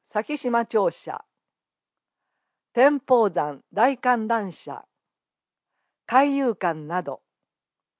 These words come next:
なお、ライトアップの終了時間は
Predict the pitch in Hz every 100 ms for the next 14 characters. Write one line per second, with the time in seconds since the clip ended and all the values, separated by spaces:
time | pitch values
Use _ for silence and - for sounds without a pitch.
0 | _ _ _ _ _ _ - 208 208 160
1 | 165 _ _ _ _ - 196 277 269 262
2 | 262 - 190 175 - 220 254 240 226 196
3 | 214 185 165 147 139 -